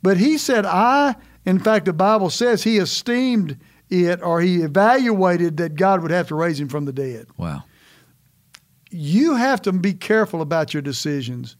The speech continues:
Speaker 2: It's good.
Speaker 1: That they're not just now
Speaker 2: Mm-hmm.
Speaker 1: related. 'Cause I
Speaker 2: Mm-hmm.
Speaker 1: see too many Christians, and it hurts so many people when you make that kind of a decision.
Speaker 2: Sure.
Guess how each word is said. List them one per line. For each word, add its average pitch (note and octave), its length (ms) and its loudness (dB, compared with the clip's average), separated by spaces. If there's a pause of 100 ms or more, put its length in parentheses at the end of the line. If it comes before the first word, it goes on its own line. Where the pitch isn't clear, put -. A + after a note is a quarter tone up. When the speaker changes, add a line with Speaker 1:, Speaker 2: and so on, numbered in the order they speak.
Speaker 2:
It's - 140 -10
good. E2+ 300 -4 (100)
Speaker 1:
That E3+ 200 -4
they're E3+ 160 0
not F#3 340 0
just E3+ 400 -2 (400)
now E3 720 -2 (140)
Speaker 2:
Mm-hmm. F2 380 -4 (120)
Speaker 1:
related. D3+ 600 -2
'Cause F3+ 160 -4
I F3+ 100 0
Speaker 2:
Mm-hmm. E3+ 180 -2
Speaker 1:
see F3 40 -2
too G3+ 200 0
many B3 180 2
Christians, D#3+ 640 -4 (800)
and G#3+ 140 2
it A#3+ 80 0
hurts B3+ 420 -4
so B3+ 220 -2
many A#3+ 220 -2
people F#3+ 360 -6
when D#3 140 -4
you D#3 100 -4
make F3 220 -4
that C#3+ 180 -8
kind C#3+ 220 -6
of B2+ 80 -10
a C3 60 -10
decision. C3 500 -8
Speaker 2:
Sure. G#2 320 -2